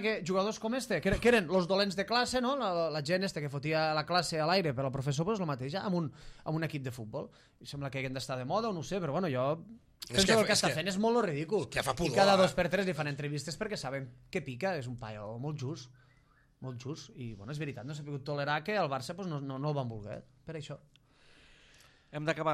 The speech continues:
Speaker 3: Alguna coseta
Speaker 2: Sí, home,
Speaker 3: que
Speaker 2: pues,
Speaker 3: tinguéssim
Speaker 2: hi ha
Speaker 3: al pap?
Speaker 2: coses, hi ha el ciclisme, lo de tema de Valverde d'ahir, de
Speaker 1: Però què li va fer exactament? És que no
Speaker 2: Ah,
Speaker 1: ho he
Speaker 2: jo vaig
Speaker 1: ent-, no
Speaker 2: veure,
Speaker 1: ho he
Speaker 2: jo, jo,
Speaker 1: ent-, no ho he
Speaker 2: jo,
Speaker 1: entès.
Speaker 2: jo vaig veure-ho tot. O sigui, volia parlar també del, del, del robo de, de,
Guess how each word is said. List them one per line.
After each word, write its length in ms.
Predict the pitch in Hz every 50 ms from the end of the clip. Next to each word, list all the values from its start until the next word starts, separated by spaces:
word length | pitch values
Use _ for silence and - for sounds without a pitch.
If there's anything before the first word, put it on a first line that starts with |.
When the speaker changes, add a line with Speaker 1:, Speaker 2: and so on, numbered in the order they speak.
| 139 123
Speaker 3:
Alguna 240 | 123 131 147 151 156
coseta 560 | 151 156 143 156 165 151 175 170 170 170 170 - -
Speaker 2:
Sí, 140 | - 156 147
home, 160 | 147 165 196
Speaker 3:
que 140 | 190 160 139
Speaker 2:
pues, 160 | 143 139 127
Speaker 3:
tinguéssim 160 | 123 131 135 131
Speaker 2:
hi 80 | 139
ha 40 | 143
Speaker 3:
al 60 | 147 151
pap? 80 | 147 151
Speaker 2:
coses, 220 | 151 147 185 175 165
hi 60 | 175
ha 60 | 165 165
el 60 | 151 -
ciclisme, 540 | 151 139 - 156 170 160 156 170 180 196 220 208
lo 140 | 180 151 147 139
de 140 | 135 135 135
tema 220 | 120 143 135 135 135
de 80 | 135
Valverde 400 | 127 135 135 127 135 127 127 127
d'ahir, 300 | 127 127 127 143 165 185 202 202
de 140 | 190 165 139
Speaker 1:
Però 140 | - 269 277 311
què 80 | 330
li 80 | 330 330
va 140 | 277 226 -
fer 80 | 202 214
exactament? 460 | 220 294 294 - 220 185 165 156 147
És 40 | -
que 20 | 208
no 80 | 208
Speaker 2:
Ah, 60 | - -
Speaker 1:
ho 20 |
he 60 | - 190
Speaker 2:
jo 60 | 214
vaig 80 | 208 160
Speaker 1:
ent-, 80 | 180
no 60 | 170 -
Speaker 2:
veure, 80 | - 190
Speaker 1:
ho 60 | 208
he 20 |
Speaker 2:
jo, 80 | 190 220
jo, 0 |
Speaker 1:
ent-, 80 | 196
no 80 | 196 214
ho 40 | 226
he 20 | 220 214
Speaker 2:
jo, 80 | 214 208
Speaker 1:
entès. 160 | - 190 170
Speaker 2:
jo 80 | 196 226
vaig 80 | 185 202
veure-ho 160 | 196 180 151 123
tot. 300 | 131 151 131 120 - -
O 20 |
sigui, 400 | 123 120 110 107 - - - 151
volia 240 | 156 170 190 185 185
parlar 180 | 185 180 180 170 175
també 160 | 170 175 175
del, 160 | 170 170 160
del, 160 | 151 165 156 156 156 151 147
del 140 | 156 151 143
robo 240 | 156 165 156 151 151 147
de, 80 | 143 139 135 131 123
de, 120 | 127 127